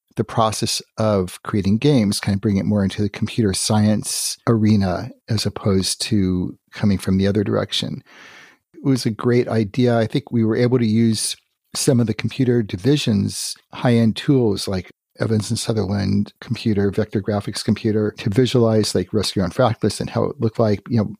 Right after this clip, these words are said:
much easier to bring that up than it was to get it running on the Atari. But yeah, I think that's it.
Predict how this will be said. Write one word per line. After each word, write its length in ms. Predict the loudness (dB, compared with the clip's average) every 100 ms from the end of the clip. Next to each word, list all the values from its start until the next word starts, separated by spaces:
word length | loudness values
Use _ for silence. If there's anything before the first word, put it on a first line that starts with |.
| _
much 240 | 0 0 2
easier 440 | 2 2 2 2
to 120 | 0
bring 200 | 0 2
that 180 | 2 2
up 220 | 0 -4 -4
than 120 | -2
it 40 |
was 280 | -2 -2 -4 -4
to 100 | 0
get 160 | 0
it 60 | 0
running 240 | 0 2
on 160 | 0 0
the 180 | -2 -6 -8
Atari. 500 | -4 0 2 0 -4 -12 -20 -20 -20 -20 _ _ 0
But 280 | 0 0 -4 _ -2
yeah, 320 | 2 4 2 -2 _
I 80 | -8
think 200 | -6 -6
that's 220 | -8 -10
it. 120 | -12